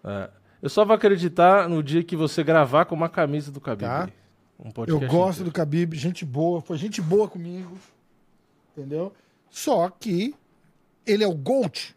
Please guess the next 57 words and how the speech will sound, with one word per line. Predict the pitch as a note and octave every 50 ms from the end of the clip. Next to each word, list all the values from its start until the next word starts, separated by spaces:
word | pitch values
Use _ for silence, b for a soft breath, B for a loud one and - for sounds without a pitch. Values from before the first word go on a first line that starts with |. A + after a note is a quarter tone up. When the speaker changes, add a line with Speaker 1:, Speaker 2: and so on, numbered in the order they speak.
| _ _
Speaker 2:
Não, | F#4 G#4+ G4+ B3+ G#3 A3 G3+ -
não | A3 A#3 D4
é | C4 C4+
o |
goat. | D4+ C#4+ G#3+ F3+ E3+ - _ _ _ _ _ _ _ _ _ _ _ -
Na | D3+
minha | D3+ D#3 E3
opinião, | E3 - G3 F3+ E3 D3+ D3
ele | D#3+ F#3
não | A#3 C4+ C4
é | B3+
o | C4+
goat. | A3 F#3+ D3 D3+ - - _ _ _ -
Tem | - A#3 A3+
goat? | G#3 B3+ C4 A3+ - -
Não | A#3 E4 F4+
acho | D4 C#4+ C#4 -
que | - G#3+
tem | - A#3 A3+ G3+
goat. | F3+ C#3+ C3+ A#2+ A2+ - - - _ _ _ _ _ _ _ _ _ _ _ _ _ _ _ _ _ _ _ _ _ _ _ -
Não | F#3 G#3+ A3+
acho | G#3+ F#3 -
que | - E3+
tem | - D#3 C#3+
goat. | B2+ B2 - - b b b
Speaker 1:
Não, | - - G3+ E3
ele | F3 F#3+ G3
é, | G#3 G#3 G3 G3
ele | G3 G3
é | G3+
o | G3+
goat | G3 E3+ F#3 F#3+ G3+ G3+ - -
em | F#3+ F#3+ G3+
uma, | G#3+ G#3 G#3 G3+ F#3+ F3+
em | F3+ F#3
um, | G3 G#3 G3+ G3 F#3 F3+
em | F#3
um | G3 G#3 G3+ G3 F3+
quesito, | D#3+ - F#3 F3 C3 A#2+ A#2+ A2+ A#2 A#2+
vai, | G#2+ A#2 B2+ A#2 A2 G#2+
eu | A#2+ A#2+ A#2+ A#2+
acho. | A2 G2+ - - - -
Se | - -
for | A#2 - D3+ C#3+
pegar | C3 - D3+ C3+ C#3+ D3+
a | D3 D3 D3
quesito, | - - G3 E3 B2 B2 A#2 - - A#2 B2+
a, | B2 - - - _ -
um | F3 F3+
atributo. | F3+ - G3+ F#3 C#3+ B2+ B2 B2 A#2+ -
Speaker 2:
Hum. | - - - - - - _ -
Speaker 1:
O | C#3+ C3+
melhor | C#3+ D#3 D#3 D3+ C#3+ C#3+ C#3+ D3+ E3 F#3+ G3+ A3+ B3 B3+ - -
wrestler | D3 D#3 D#3 E3 E3+ F#3 G3 G3 - - G#3 G3 G3 G3 F3+
Speaker 2:
Ah, | E3 E3+
Speaker 1:
da | E3
Speaker 2:
de | E3